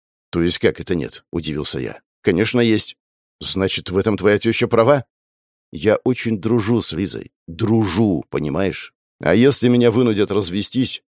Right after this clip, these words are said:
можно будет подумать о том, чтобы сойти с ней по-настоящему. Женитьба? Нет, это не для меня. Хватит". Женщины удивительно быстро осваиваются с имперским чувством собственности.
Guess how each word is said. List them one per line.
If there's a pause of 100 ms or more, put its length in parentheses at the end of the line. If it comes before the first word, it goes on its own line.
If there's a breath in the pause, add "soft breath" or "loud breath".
(140)
можно
будет
подумать
о
том,
чтобы
сойти
с
ней
по-настоящему. (300)
Женитьба? (240)
Нет,
это
не
для
меня. (120)
Хватит". (360)
Женщины
удивительно
быстро
осваиваются
с
имперским
чувством
собственности.